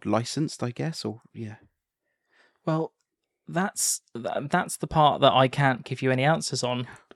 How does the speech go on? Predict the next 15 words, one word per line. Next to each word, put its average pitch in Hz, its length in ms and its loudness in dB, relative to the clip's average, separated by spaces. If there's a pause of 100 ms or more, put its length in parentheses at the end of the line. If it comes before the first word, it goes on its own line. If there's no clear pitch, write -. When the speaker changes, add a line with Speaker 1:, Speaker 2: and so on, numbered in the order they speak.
Speaker 1:
What? 147 300 -2
Speaker 2:
quite 131 280 -2
at 139 80 -6
the 139 80 -6
moment, - 520 -4
Speaker 1:
<laughs> - 80 -4
Speaker 2:
um, 131 500 6
because 143 480 4 (260)
Defender 190 280 2
for 202 80 2
DevOps 160 300 6
is 143 120 0
actually - 240 2
in 131 80 0
preview. 120 480 0